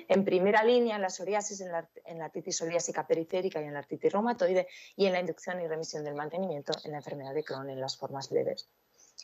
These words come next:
o moderadas. Y no solo en monoterapia, como bien ha comentado el doctor García Navarro, sino también en combinación, en combinación con otros fármacos sistémicos,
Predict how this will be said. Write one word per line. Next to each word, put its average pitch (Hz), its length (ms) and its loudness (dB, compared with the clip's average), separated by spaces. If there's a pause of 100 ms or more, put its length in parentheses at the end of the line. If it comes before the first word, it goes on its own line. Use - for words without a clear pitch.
(120)
o 160 120 2
moderadas. - 800 -2 (1300)
Y 226 60 8
no 220 140 6
solo 214 300 4
en 202 40 6
monoterapia, 190 880 2
como 165 200 -2
bien 165 180 0
ha 165 60 -2
comentado 156 960 2 (100)
el 170 140 0
doctor 160 260 4
García 165 340 -2
Navarro, 196 380 4
sino 160 460 0 (440)
también 190 380 6
en 311 100 2
combinación, 170 760 -4
en 202 80 -4
combinación 180 540 -2
con 233 100 -2
otros 220 260 0
fármacos 214 440 2
sistémicos, 156 840 -2